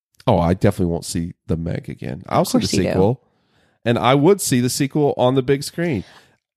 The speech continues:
Speaker 1: It's, it's perfectly for, like, a, a drive-in type thing going on.
Speaker 2: All I
Speaker 1: I would
Speaker 2: want
Speaker 1: watch it at the drive-in.
Speaker 2: I w-, I want them to make a Meg version of a shark that escapes SeaWorld and starts eating people. And her name is Megan. That's the movie I wanted, <laughs> and it's not the movie I got.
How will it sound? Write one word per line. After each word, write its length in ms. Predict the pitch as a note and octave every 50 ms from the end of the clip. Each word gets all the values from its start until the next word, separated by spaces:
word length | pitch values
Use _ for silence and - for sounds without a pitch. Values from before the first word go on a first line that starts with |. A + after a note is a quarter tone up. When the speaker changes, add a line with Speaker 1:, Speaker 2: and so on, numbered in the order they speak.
| _ -
Speaker 1:
It's, 260 | D3 D#3 - - - -
it's 140 | - D3 -
perfectly 540 | - - - D#3 F#3 - - E3+ C3+ A2+ F2
for, 320 | - - A#2 G#2+ G#2 G2+ F#2
like, 200 | F2+ G2+ G2 -
a, 320 | G#2+ F#2+ F2+ F2 F2 E2 - -
a 80 | F#2+
drive-in 540 | F#2 - G#2 F#2 F#2+ A2+ A#2 A2+ G#2 F#2+ F2
type 240 | G#2 F#2+ F2+ E2+ -
thing 260 | - F2+ F#2 G2+ A#2+ - _ _
going 240 | - F#2 F2+ F2 E2
on. 260 | D#2+ E2+ G#2 B2 - _
Speaker 2:
All 280 | A#3 A#3+ B3 B3+ C4+ D4
I 180 | - C4 B3+
Speaker 1:
I 40 | B3
would 60 | - -
Speaker 2:
want 120 | - F#3 G3 F#3+
Speaker 1:
watch 120 | F#3 -
it 100 | A2+ F#2 F#2
at 60 | F2
the 60 | F2+
drive-in. 520 | E2+ F#2+ F#2 G2+ A#2 A#2+ G#2+ G#2 A2+ B2 _ _
Speaker 2:
I 80 | - A3
w-, 180 | A3+ A3+ C4 C4+ -
I 80 | - A3
want 200 | A3+ A#3+ B3 -
them 100 | - A3
to 80 | G#3+ G#3+
make 220 | G#3 G3+ F#3+ -
a 20 | G3
Meg 320 | F#3+ F#3 F3+ F3 F3 D#3+
version 460 | D#3+ F3+ E3+ F3 E3+ D#3+ F3 E3 E3
of 260 | - - F3 E3+ D3+
a 60 | E3 D#3
shark 320 | - - F3 E3+ - -
that 80 | F#3+ F#3
escapes 360 | - - - F#3 - - - -
SeaWorld 540 | E3 D#3 D3 D3+ D#3+ D#3 D#3 D#3 D3+ - - _ _ _ _ _
and 160 | F#3+ F#3+ F#3
starts 280 | - - E3+ E3 D#3 -
eating 240 | - - D3 D3+ D3+
people. 500 | - E3 C#3+ - C#3 D3 D3+ D3+ D#3+ _ _ _ _ _ _ _ _ _ _ -
And 140 | F3+ E3+
her 80 | F3 E3+
name 160 | E3 D#3 F3+
is 100 | E3 - -
Megan. 340 | - - - - - - E3 - _ - _ _ _ _ _ _ _ _ _ _ _ _ _ _ _ - _ _ _
That's 200 | - F#3+ - -
the 100 | - A#3
movie 220 | A3+ G#3+ G#3 A#3
I 60 | A#3+
wanted, 440 | B3 A#3 G3+ F#3+ F#3 F3+ F#3+ F#3 F#3+ -
<laughs> 40 | _
and 140 | A3 - -
it's 220 | C4+ A3 - -
not 260 | G3+ F#3+ F3 - -
the 80 | - G3+
movie 260 | F#3 F3 E3+ F3 F3+
I 100 | F3+ G3
got. 360 | F#3+ F#3 G#3+ F#3+ F3+ - -